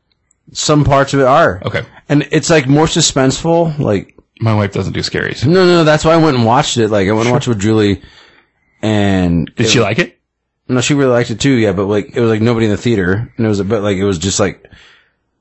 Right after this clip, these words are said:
Speaker 1: it was, like, kinda Halloween weekend, and there was nothing going on. I was like, "Fuck," like, we both have been sick and both had energy, so, like, "Fuck, let's go watch this movie," and, like, it was either that or French Connect, or the French Dispatch, and I was like, "Uh, I know that she won't like that, and I,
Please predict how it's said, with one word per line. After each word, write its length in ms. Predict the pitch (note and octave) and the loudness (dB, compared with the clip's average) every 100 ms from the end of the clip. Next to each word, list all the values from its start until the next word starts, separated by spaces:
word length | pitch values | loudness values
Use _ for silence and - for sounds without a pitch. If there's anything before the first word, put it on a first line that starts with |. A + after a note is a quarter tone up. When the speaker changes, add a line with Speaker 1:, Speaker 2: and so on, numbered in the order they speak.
| _ | _
Speaker 1:
it 80 | B2+ | -2
was, 100 | A2+ | 0
like, 140 | G2+ | -2
kinda 220 | - G#2 G#2 | -2 -4 -2
Halloween 420 | A2 A2+ G2+ G2 | -2 0 0 0
weekend, 300 | A2+ A2+ G#2 | -2 -2 0
and 80 | G2 | 0
there 40 | |
was 80 | F2 | -2
nothing 200 | F#2+ G2 | -2 -2
going 180 | F2 F2 | 0 0
on. 80 | F2 | 0
I 20 | |
was 100 | E2+ | -2
like, 120 | D2+ | -6
"Fuck," 260 | - F2 D#2+ | -6 -6 -4
like, 240 | D#2+ D#2 - - | -4 -6 -10 -16
we 380 | D2+ F2+ D#2+ D#2 _ - | -6 -4 -4 -8 _ -16
both 480 | A2 - F#2 G2+ G#2 | -14 -10 -4 -4 -4
have 80 | |
been 120 | E2+ E2+ | -4 -2
sick 220 | G2 F2 | -2 -2
and 100 | F#2 | -2
both 140 | E2+ F2 | -2 -2
had 160 | F2+ | -2
energy, 360 | F2+ F2+ D#2+ E2 | 0 0 -2 -2
so, 140 | F2+ | -2
like, 160 | E2+ D#2+ | -2 -4
"Fuck, 140 | E2+ | -4
let's 120 | D#2+ - | -6 -4
go 80 | D2+ | -4
watch 180 | E2 - | -4 -2
this 420 | D#2+ E2+ - - - | -2 -2 -6 -8 -6
movie," 400 | B2+ D3 C3+ A#2 | -2 0 0 0
and, 80 | A2 | 0
like, 180 | G2+ - | -2 -6
it 360 | - _ _ - | -20 _ _ -6
was 100 | A2+ | 0
either 180 | B2+ A#2+ | 2 2
that 200 | A#2 A2 | 2 2
or 220 | F2+ F2 - - - - | 0 -4 -8 -20 -20 -4
French 240 | C3 - | -4 -2
Connect, 340 | G2 F#2+ - | -4 -4 -4
or 240 | G#2+ G2 F2 | -2 0 0
the 300 | F2+ F2+ D#2+ | 0 0 0
French 220 | - F2 - | -2 -4 -4
Dispatch, 380 | F2 E2+ E2+ - | -4 -4 -4 -2
and 40 | |
I 20 | |
was 80 | D#2+ | -2
like, 120 | D2 - | -4 -6
"Uh, 300 | F2 E2 E2 - _ _ - _ - | -4 -2 -4 -8 _ _ -20 _ -6
I 60 | F#2+ | -2
know 160 | F#2+ | -2
that 100 | D2+ | -2
she 120 | - F2+ | -4 -4
won't 160 | C#2+ | -4
like 140 | A#1 - | -8 -8
that, 220 | G#1 - | -8 -6
and 80 | |
I, 80 | D#2+ | -4